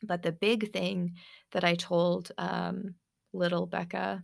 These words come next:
like, this part today, was that my dad is no longer in my life. I am not financially connected to him at all anymore. Um, there are still memories of him. He doesn't live that far away. He built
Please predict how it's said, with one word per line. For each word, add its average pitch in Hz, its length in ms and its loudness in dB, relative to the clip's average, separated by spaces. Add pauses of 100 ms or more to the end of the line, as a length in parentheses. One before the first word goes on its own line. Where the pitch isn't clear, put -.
(140)
like, 175 160 -6
this 180 180 -4
part - 320 -2
today, - 480 -4
was 180 360 -2
that - 320 -4
my 185 180 -4
dad 180 260 2
is 180 200 -4
no 190 200 2
longer 202 300 4
in 180 100 2
my 170 140 0
life. 170 480 -2 (520)
I 175 180 4
am 175 140 6
not 180 220 2
financially 185 520 0
connected 185 440 -4
to 180 60 -2
him 180 360 -2 (140)
at 175 160 -4
all 180 300 4
anymore. 170 640 0 (680)
Um, 170 640 -2 (760)
there 180 400 4
are 160 60 0
still 165 500 0
memories 226 380 2
of 214 100 -2
him. 208 340 2
He 175 220 -2
doesn't 175 380 -2
live 170 220 -2
that - 220 -4
far 170 220 -2
away. 196 600 0
He 175 560 -4 (240)
built 156 300 -2